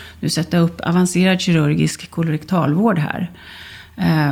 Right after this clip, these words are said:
men din enda instruktion är att du får inte göra på det sättet som vi har gjort det hittills.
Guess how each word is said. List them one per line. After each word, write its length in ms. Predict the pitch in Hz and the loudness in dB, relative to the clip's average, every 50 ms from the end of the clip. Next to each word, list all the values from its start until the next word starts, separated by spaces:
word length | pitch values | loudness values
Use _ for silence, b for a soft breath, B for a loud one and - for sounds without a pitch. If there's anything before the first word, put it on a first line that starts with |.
| - - | 0 0
men 220 | - 175 180 185 | 2 2 4 4
din 160 | 175 175 175 185 | 4 4 4 4
enda 240 | 185 170 165 170 | 4 4 4 4
instruktion 560 | 185 196 190 190 - 202 196 - 180 160 160 160 | 4 2 2 2 0 -2 0 0 2 2 4 4
är 60 | 165 | 2
att 80 | 165 | 2
du 60 | 165 165 | -2 -2
får 140 | - 170 | 0 2
inte 200 | 175 165 175 - | 2 2 2 2
göra 200 | 180 170 151 156 | 0 2 2 0
på 100 | 160 - | -2 -2
det 100 | - 165 | -4 -4
sättet 360 | 160 - - 147 - - 156 - | -4 -4 -6 -6 -6 -8 -8 -6
som 120 | - 156 | -4 -2
vi 60 | 156 | -2
har 60 | 160 | -2
gjort 120 | 156 160 - | -4 -4 -2
det 60 | 185 | 0
hittills. 720 | 175 240 247 - - 165 170 165 - - 190 - - - | 0 0 0 0 -2 -4 -4 -4 -6 -6 -8 -8 -10 -14